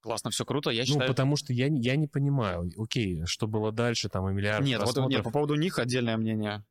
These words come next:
Speaker 1: Я как бы
Speaker 2: Да?
Speaker 1: вообще про, про просмотры в В К, все, в целом я сам веду сейчас, э,
Speaker 2: Да.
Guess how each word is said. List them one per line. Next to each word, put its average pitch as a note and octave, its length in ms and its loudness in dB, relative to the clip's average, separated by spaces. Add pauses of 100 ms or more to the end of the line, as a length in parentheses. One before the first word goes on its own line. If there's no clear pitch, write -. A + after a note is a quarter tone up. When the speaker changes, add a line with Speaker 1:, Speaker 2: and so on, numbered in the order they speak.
Speaker 1:
Я A#2+ 140 -2
как B2+ 120 2
бы B2+ 60 0
Speaker 2:
Да? B2+ 40 4
Speaker 1:
вообще C3+ 240 2
про, C3+ 500 0 (280)
про C3+ 180 0
просмотры C3+ 480 0
в A#2+ 60 2
В B2+ 80 -2
К, E3 420 -2
все, C#3+ 240 -4
в A#2+ 60 -8
целом F#3 240 2
я A#2+ 100 2
сам A#2 220 0
веду A2+ 240 0
сейчас, - 360 -2
э, A2 80 -4
Speaker 2:
Да. G2+ 200 0